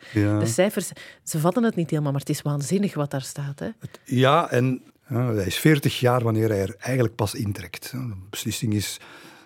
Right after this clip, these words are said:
Speaker 1: een aantal jaren voordien genomen. Maar het is niet zo dat wanneer hij zegt van: "Ik wil hier mijn centrum, mijn machtscentrum maken, mijn regeringscentrum maken, mijn paleis maken." Het is niet zo dat hij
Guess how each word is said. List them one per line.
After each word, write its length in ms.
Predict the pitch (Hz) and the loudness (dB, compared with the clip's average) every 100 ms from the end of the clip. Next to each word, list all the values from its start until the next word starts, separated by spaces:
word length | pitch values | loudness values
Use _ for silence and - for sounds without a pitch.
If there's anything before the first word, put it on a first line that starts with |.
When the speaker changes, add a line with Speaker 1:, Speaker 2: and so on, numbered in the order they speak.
| _ | _
Speaker 1:
een 140 | - | -4
aantal 240 | 95 104 104 | -2 0 0
jaren 240 | 101 104 | 0 0
voordien 380 | 101 95 104 104 | -2 -2 0 0
genomen. 420 | 98 110 131 165 | 2 2 2 2
Maar 420 | 147 - - - 104 | -2 -12 -16 0 0
het 60 | |
is 80 | 120 | 4
niet 160 | 226 196 | 4 4
zo 320 | - 180 220 | 2 2 4
dat 180 | 151 131 | 2 4
wanneer 340 | 117 123 120 | 4 6 4
hij 440 | 110 104 104 113 127 | 4 4 2 0 -6
zegt 340 | - 120 117 - | -2 0 0 -4
van: 160 | 98 | -4
"Ik 180 | 113 113 | -4 -2
wil 140 | 131 | 0
hier 400 | 107 104 151 147 | 2 2 4 4
mijn 480 | 107 107 107 104 95 - - - - _ | 4 2 2 2 0 -6 -18 -20 -20 _
centrum, 840 | - - 110 107 110 117 117 135 | -2 2 2 2 2 2 2 2
mijn 200 | 113 104 | 2 2
machtscentrum 760 | 101 - - - 113 104 113 110 | 2 -2 -4 -2 -2 0 0 0
maken, 360 | 107 107 113 | -2 -2 -2
mijn 200 | 107 104 | 0 2
regeringscentrum 960 | 107 104 107 113 113 - 113 104 107 104 | 2 2 4 2 0 -2 -2 -2 -2 -2
maken, 300 | 95 98 87 | -2 -6 -8
mijn 180 | 82 80 | -8 -10
paleis 480 | - - 85 123 - | -10 -10 -6 -4 -2
maken." 480 | 151 156 165 190 - - - - | 0 -2 -2 -4 -4 -14 -16 -18
Het 120 | - 117 | -10 -8
is 120 | - | 0
niet 180 | 175 180 | 2 2
zo 280 | - 160 170 | 2 2 4
dat 120 | 123 | 6
hij 180 | 117 | 4